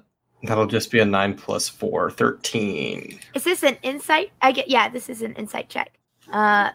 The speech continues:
Speaker 1: Wisdom-based insight check?
Speaker 2: wisdom-based? Uh, it's a, it's a nine.
Speaker 1: Uh, yeah, you're not sure. I'm being ambiguous enough to not let you know.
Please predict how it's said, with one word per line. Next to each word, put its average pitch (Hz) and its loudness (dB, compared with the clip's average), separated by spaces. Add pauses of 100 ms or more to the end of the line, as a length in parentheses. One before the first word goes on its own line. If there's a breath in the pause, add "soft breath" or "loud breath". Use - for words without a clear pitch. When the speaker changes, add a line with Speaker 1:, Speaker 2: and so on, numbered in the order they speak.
(160)
Speaker 1:
Wisdom-based 113 4
insight 131 2
check? 156 4
Speaker 2:
wisdom-based? 285 0 (380)
Uh, 240 6
it's 226 -6
a, 220 -2 (580)
it's 233 2
a 233 2
nine. 226 -4 (1040 loud breath)
Speaker 1:
Uh, 127 6
yeah, 139 4
you're 139 8
not 165 6
sure. - 6 (400)
I'm 127 6
being 135 10
ambiguous 135 6
enough 127 6
to - -4
not 117 6
let 110 2
you 107 0
know. 82 -4